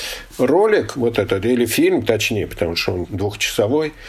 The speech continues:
он, конечно, вызвал очень сильный резонанс. Называются разные там цифры просмотра, пятьдесят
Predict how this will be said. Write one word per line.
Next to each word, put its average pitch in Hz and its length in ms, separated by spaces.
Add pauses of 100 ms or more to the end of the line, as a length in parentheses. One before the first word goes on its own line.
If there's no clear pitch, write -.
(320)
он, 165 200
конечно, 147 540
вызвал 120 600
очень 110 320
сильный 87 840
резонанс. 117 800
Называются 117 640
разные 98 440
там 101 200
цифры - 380
просмотра, 107 840
пятьдесят 104 680